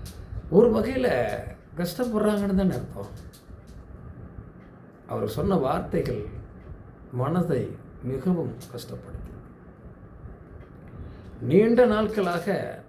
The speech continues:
நான் அந்த கையூட்டி என்ற லஞ்சம் என்ற விஷயத்துக்குள்ள போகக்கூடாது, அது பெரிய பாவம் என்றே வாழ்ந்து கொண்டிருக்கிறேன்.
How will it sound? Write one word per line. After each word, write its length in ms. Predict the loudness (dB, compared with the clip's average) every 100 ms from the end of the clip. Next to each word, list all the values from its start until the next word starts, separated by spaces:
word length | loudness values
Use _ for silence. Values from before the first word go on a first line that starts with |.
| -20 -16 -10
நான் 260 | -8 -8 -10 -12 -10 -8 -6 -8 -8 -10
அந்த 240 | -8 -6
கையூட்டி 640 | -4 0 4 4 4 4 6
என்ற 220 | 6 4
லஞ்சம் 380 | 2 2 4 4
என்ற 200 | 4 2
விஷயத்துக்குள்ள 480 | 4 4 4 0 2
போகக்கூடாது, 600 | 0 2 0 0 -2 -2
அது 100 | -4
பெரிய 340 | 0 2 2
பாவம் 380 | 2 0 2 2
என்றே 220 | 2 2
வாழ்ந்து 300 | 2 2 2
கொண்டிருக்கிறேன். 500 | 0 -2 -4 -6 -8